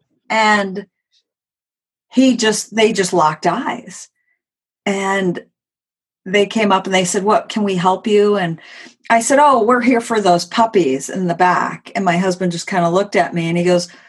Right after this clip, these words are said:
"Well, she's here for those puppies. We're, we're, I know we're here for Eddie or for this dog." And she goes, "Oh, that's Eddie. That's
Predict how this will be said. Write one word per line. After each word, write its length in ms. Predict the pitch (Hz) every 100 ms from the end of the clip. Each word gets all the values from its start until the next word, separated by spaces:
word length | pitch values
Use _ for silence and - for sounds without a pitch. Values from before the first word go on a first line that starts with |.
| _ _
"Well, 300 | 220 233 214
she's 440 | 208 - 311 403 -
here 200 | 277 180
for 180 | 196 180
those 240 | 165 156
puppies. 840 | - 165 - 160 147 147 - - _ _ _ _ _ _ _ _ _ _ _ _ _ _ _ -
We're, 280 | 196 185 180 _ _ _ _ _
we're, 380 | 180 196 185 - _ -
I 180 | 190 185
know 200 | 185 180
we're 140 | 165
here 180 | 165 170
for 240 | - -
Eddie 500 | 160 147 - - - _ _ -
or 100 | 175
for 180 | 175 180
this 280 | 196 190
dog." 380 | - 180 190 -
And 120 | 175
she 80 | 180
goes, 120 | 247
"Oh, 140 | 302 320
that's 220 | 349 349 - -
Eddie. 840 | 349 381 392 349 285 220 180 180 _ _ _ _ _ _
That's 200 | 349 349